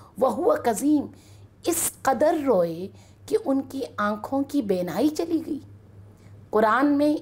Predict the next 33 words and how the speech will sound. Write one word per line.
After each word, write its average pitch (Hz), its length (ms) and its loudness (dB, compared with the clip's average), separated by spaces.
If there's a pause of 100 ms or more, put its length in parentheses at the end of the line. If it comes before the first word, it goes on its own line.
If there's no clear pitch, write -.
(120)
اس - 200 -6
رونے 202 280 2
کی 294 180 0
مذمت 196 600 0
نہیں 415 260 0
ہے، 330 100 -6 (440)
بلکہ 233 260 -2
اس 254 100 -10
کی - 160 -8
مدح 208 240 0
ہے۔ 285 300 -4 (840)
اپنے 294 320 0
پیاروں 262 460 2
پہ 277 180 0
رونا 214 420 -4 (920)
اور 202 120 2 (100)
غم 262 260 4
میں 285 160 6
رونا، 226 400 0 (380)
یہ 240 120 -8
انسان 233 540 -6
کی - 160 -10
انسانیت 320 580 0 (280)
اور 208 100 -4
اس 208 160 -6
کی 220 100 -8
فطرت 180 400 -4
کا 190 80 -2
تقاضا - 440 -12
ہے۔ - 180 -20 (560)
اس - 160 2
لیے 370 420 2 (440)
جب 320 200 2